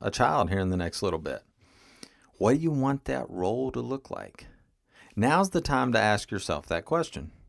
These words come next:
Now's the time to write that down. What does it look like for you to be a great father? What does that look like? What does your job description be?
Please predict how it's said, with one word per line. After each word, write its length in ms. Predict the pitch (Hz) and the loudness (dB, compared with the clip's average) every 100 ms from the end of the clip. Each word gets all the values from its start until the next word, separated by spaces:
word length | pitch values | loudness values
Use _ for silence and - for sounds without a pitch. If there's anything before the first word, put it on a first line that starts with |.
| _ _ | _ _
Now's 300 | 92 92 113 | 0 2 2
the 80 | 156 | -2
time 260 | - 101 110 | 0 0 2
to 80 | |
write 320 | 104 95 87 - | -2 -2 -4 -4
that 200 | 110 117 | -4 -4
down. 360 | 135 151 - - _ _ _ _ _ - - | -6 -6 -8 -14 _ _ _ _ _ -20 -2
What 160 | 101 117 | 4 4
does 140 | 135 | 4
it 120 | 151 | 0
look 280 | 107 131 139 | 2 2 4
like 240 | 135 123 | 4 2
for 140 | - 117 | 0 -4
you 560 | 98 127 139 110 135 - - - - - | 0 0 0 -2 -4 -8 -14 -20 -20 -4
to 100 | 117 | -2
be 180 | 87 90 | 0 -4
a 60 | |
great 260 | 104 95 113 | 0 -2 -2
father? 420 | 135 156 156 - - _ _ _ _ _ _ _ _ _ _ | -2 -4 -6 -12 -20 _ _ _ _ _ _ _ _ _ _
What 160 | - 76 | -10 -8
does 120 | 90 | -6
that 240 | - 127 143 | -4 -4 -4
look 260 | 170 - | -8 -10
like? 360 | - - _ _ _ _ _ _ - | -20 -20 _ _ _ _ _ _ -8
What 260 | 78 85 | -6 -4
does 180 | 127 123 | -4 -6
your 120 | 147 | -8
job 320 | 139 143 151 | -6 -4 -6
description 560 | 156 - - - - - | -8 -12 -12 -14 -16 -20
be? 300 | 71 - _ | -20 -20 _